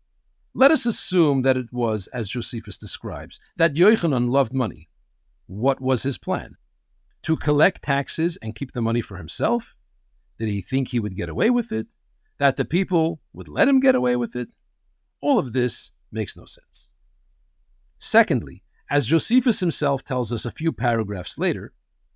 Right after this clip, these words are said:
collecting taxes was a very lucrative business indeed. If Yochanan truly loved money,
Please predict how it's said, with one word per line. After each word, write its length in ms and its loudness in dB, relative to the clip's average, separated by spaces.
collecting 600 4
taxes 580 -6
was 180 2
a 80 8
very 440 2
lucrative 600 0
business 400 0
indeed. 520 -4
If 160 0
Yochanan 500 4
truly 420 2
loved 280 0
money, 340 -6